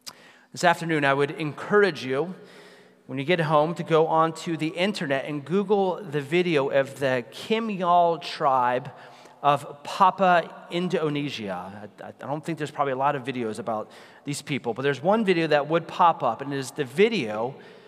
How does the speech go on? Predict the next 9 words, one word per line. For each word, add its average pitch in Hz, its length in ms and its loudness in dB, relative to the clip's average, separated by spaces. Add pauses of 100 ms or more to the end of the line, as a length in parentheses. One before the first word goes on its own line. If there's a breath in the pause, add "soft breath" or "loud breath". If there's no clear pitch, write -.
(280 loud breath)
of 135 160 2
them 202 240 4
receiving 170 1000 -2
their 147 160 2
first 214 520 2
copy 147 720 2
of 127 240 -4
God's 165 500 4
word 123 560 0